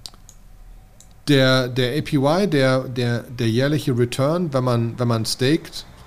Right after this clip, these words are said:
vermindert sich jetzt von hundertzwanzigtausend Prozent auf so zwanzig, dreißigtausend Prozent. Ähm, wo alle so sagen, so, „What?“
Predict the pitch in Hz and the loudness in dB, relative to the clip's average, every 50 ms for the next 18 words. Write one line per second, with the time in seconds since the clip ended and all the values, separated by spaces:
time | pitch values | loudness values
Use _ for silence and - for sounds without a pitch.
0 | - - - - - - - 135 123 123 135 143 156 160 160 156 160 - 160 - | -20 -20 -20 -14 -6 -2 0 2 2 4 2 2 2 2 0 0 -2 -4 -6 -2
1 | - 175 190 202 - - - - - - - - - - - - - 151 127 107 | -2 -2 -2 -2 -4 -6 -8 -10 -10 -12 -14 -18 -18 -18 -18 -4 -2 0 2 4
2 | 143 151 151 139 143 - - 139 135 156 151 - 160 - - - 151 151 156 143 | 4 4 2 2 0 0 0 0 0 0 0 0 -2 -2 0 0 2 2 2 2
3 | 156 147 - - 151 147 - - 147 147 151 147 131 123 120 - 127 113 - - | -2 -4 -2 -2 -2 -2 0 0 0 0 0 0 -2 -2 -2 -2 -2 -4 -4 -4
4 | - - 123 123 123 - 135 117 - - - 110 127 127 - 143 - - - - | -4 -2 -2 -2 -2 -2 -4 -4 -4 -4 -2 -2 -2 -2 -4 -6 -8 -10 -14 -12
5 | - - 147 143 147 143 160 156 156 - - 160 - - 165 175 196 196 - - | -4 -2 -2 0 0 -2 -4 -6 -6 -4 -6 -4 -2 -2 -2 -2 -4 -6 -8 -14
6 | - - - - - - - - - - - - - - - - - - - 131 | -20 -20 -20 -20 -20 -20 -20 -20 -20 -20 -20 -20 -20 -20 -20 -20 -10 -2 2 4
7 | 131 135 131 131 127 127 127 127 131 127 123 - - - - 117 117 123 127 117 | 4 6 6 4 4 2 2 2 0 -2 -4 -8 -8 -4 0 2 4 4 4 4
8 | 110 117 117 113 113 104 104 104 107 120 123 139 170 226 302 302 - - | 2 2 0 0 0 -2 -2 0 2 4 6 6 6 6 6 4 0 -6